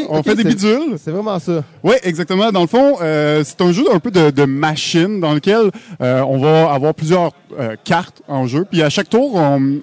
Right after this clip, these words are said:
Speaker 1: on va jouer avec nos, nos, nos boules. En fait, les boules, ça va être les ressources qu'on va aller récupérer durant la partie dans le but d'acheter des nouvelles cartes. Euh, en gros, il y a quatre étapes à ton tour de jeu et chacune des, des cartes que tu vas pouvoir acheter va rajouter soit un effet ou un bonus à une de tes quatre actions.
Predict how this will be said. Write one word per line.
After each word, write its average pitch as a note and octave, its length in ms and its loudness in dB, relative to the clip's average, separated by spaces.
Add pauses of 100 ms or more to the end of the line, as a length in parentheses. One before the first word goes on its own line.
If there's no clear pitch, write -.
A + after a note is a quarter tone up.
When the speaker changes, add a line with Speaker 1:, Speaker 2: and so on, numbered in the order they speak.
Speaker 1:
on C#3 120 -2
va C#3+ 120 2
jouer F3 220 0
avec F3+ 160 -4
nos, D3 300 0
nos, C3 280 0 (460)
nos C#3 180 0
boules. E3+ 480 2
En D#3+ 120 -2
fait, F3 120 -4
les D#3+ 100 -2
boules, F#3 180 2
ça F#3 80 -4
va D#3 80 0
être D3 60 -6
les C#3 120 0
ressources D3+ 420 0
qu'on D#3+ 120 -4
va C#3+ 80 2
aller C#3 180 0
récupérer C#3+ 680 -2
durant D3 200 -2
la C#3 120 0
partie C3+ 340 -8
dans G#3 120 0
le D#3+ 60 2
but E3+ 120 -4
d'acheter F3 340 0
des D#3 160 0
nouvelles C#3 320 -2
cartes. A2+ 260 -10 (380)
Euh, C3 200 0
en D3 160 2
gros, F3+ 160 4
il F#3+ 60 4
y E3 40 4
a D3 40 2
quatre - 300 -4
étapes F#3 320 -2
à D#3+ 80 0
ton C#3 140 -4
tour D3+ 200 -2
de C#3+ 140 2
jeu F#3 220 0 (300)
et G#3 260 0
chacune C#4+ 320 -4
des, E3+ 220 2
des C3 140 -2
cartes F#3+ 300 -6
que F3+ 60 -4
tu D3+ 120 -4
vas C3+ 40 -4
pouvoir C#3 300 0 (100)
acheter D3+ 480 -6
va F3 260 2 (200)
rajouter F#3+ 580 0
soit F#3+ 200 -2
un D3+ 180 2
effet C#3+ 360 0
ou D#3+ 140 2
un C#3 80 0
bonus D3+ 420 0
à C#3 120 -6
une E3+ 180 0
de D#3+ 80 0
tes C#3 140 -6
quatre C#3+ 280 -6
actions. A#2+ 340 -10